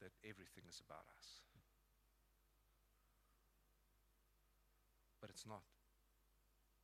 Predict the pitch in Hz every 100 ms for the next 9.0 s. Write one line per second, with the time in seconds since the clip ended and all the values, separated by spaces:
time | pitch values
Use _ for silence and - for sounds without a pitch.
0 | - - - - - - - - - -
1 | - - - 107 113 120 - - - -
2 | 101 - - - - - - - - -
3 | - - - - - - - - 190 107
4 | 117 117 117 - - 113 107 - 117 104
5 | 104 - - 120 107 113 107 101 98 98
6 | 92 - - - - - - - - -
7 | - - - - - - - - - -
8 | - 123 113 - 143 151 - - 160